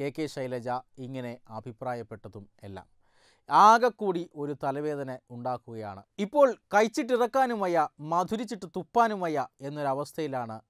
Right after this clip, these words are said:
എൽ ഡി എഫ് ഈ കെ ടി ജലീലിനെ കൊണ്ട്. കാരണം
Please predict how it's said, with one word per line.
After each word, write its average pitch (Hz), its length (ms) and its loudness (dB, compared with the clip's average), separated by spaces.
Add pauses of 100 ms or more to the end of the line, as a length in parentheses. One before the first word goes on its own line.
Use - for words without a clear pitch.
(100)
എൽ 123 220 -8
ഡി 120 80 -8
എഫ് 101 320 -10 (140)
ഈ 120 260 -10
കെ 127 100 -6 (100)
ടി 131 80 -10
ജലീലിനെ 107 500 -12
കൊണ്ട്. 82 260 -20 (200)
കാരണം 123 320 -6